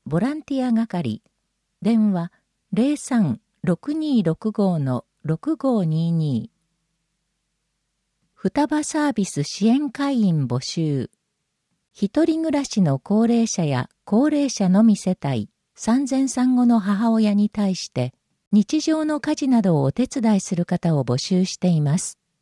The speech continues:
説明会に参加し、サービスの仕組み、趣旨に賛同された方は、支援会員として登録後、活動を始めることができます。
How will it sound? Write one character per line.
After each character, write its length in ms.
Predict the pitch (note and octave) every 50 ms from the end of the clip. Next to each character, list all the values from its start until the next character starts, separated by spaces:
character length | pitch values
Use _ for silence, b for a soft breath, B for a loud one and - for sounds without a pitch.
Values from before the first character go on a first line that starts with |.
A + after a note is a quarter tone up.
| _ _ _ _ _ -
説 320 | - G#3+ G#3 - - D#4
明 180 | E4 E4 E4 D#4+
会 240 | - A3+ G#3+ F#3
に 140 | D3+ C#3 C3
参 240 | - - F3+ G3+ G#3
加 160 | - - G3
し、 300 | G3 - - E3+ E3+ - _ _ _ _ _
サ 300 | - - - C4+ C4 C4
ー 20 |
ビ 100 | G#3 A3
ス 160 | G#3 - - E3+
の 140 | D#3+ D3+
仕 160 | D3 - - -
組 180 | - G#3 G3
み、 200 | G3+ F#3 D#3+ - _ _ -
趣 320 | - - C#4+ - - C#4+
旨 20 |
に 140 | A#3 G#3+ D3+
賛 300 | C3 - F#3+ G3 A3 A3+
同 160 | A3+ B3 B3
さ 160 | A3+ - A#3 A3
れ 100 | A#3+ A3+
た 140 | - A3+
方 260 | - - G#3+ - G#3 F#3
は、 180 | C#3+ A#2+ C3 - _ _ _ _ _
支 220 | - - - A3
援 220 | B3 C#4 D4+ D#4 D4
会 260 | - D4 D4 C#4+ C4+
員 180 | B3 A3+ G3+
と 180 | - - D3+ D3+
し 80 | - -
て 180 | - C#3 C#3 -
登 220 | - E3+ F#3 G3 G3
録 260 | G3+ - - F3+ F3
後、 240 | E3 D#3 C#3+ - - _ _ _ _ _ _
活 300 | - G3+ - - - C4
動 260 | D#4 D4+ D4+ D4 C#4+
を 80 | C#4 B3
始 240 | G#3+ B3 G3 -
め 120 | B3 B3+ B3+
る 120 | A#3 B3
こ 140 | - B3 A#3
と 100 | - B3
が 120 | A3+ G#3
で 120 | E3+ D#3 D3+
き 160 | - - D3
ま 140 | C#3+ C3+ D#3+
す。 180 | - - -